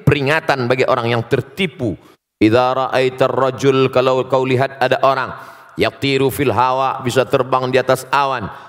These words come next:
"yamshi alal ma," bisa jalan di atas air, "la taghtar," jangan tertipu karena itu, karena setan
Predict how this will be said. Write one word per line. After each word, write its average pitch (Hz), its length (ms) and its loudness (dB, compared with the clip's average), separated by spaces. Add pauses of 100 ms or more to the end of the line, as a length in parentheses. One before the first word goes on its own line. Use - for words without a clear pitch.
(160)
"yamshi 131 480 -2
alal 131 400 -2
ma," 139 240 -2
bisa 131 240 0
jalan 135 320 2
di 127 80 0
atas 131 320 0
air, 147 720 -2
"la 123 320 0
taghtar," 147 1200 -2
jangan 120 320 -2
tertipu 226 960 0
karena 151 320 0
itu, 139 240 -2
karena 120 240 -2
setan 127 480 -4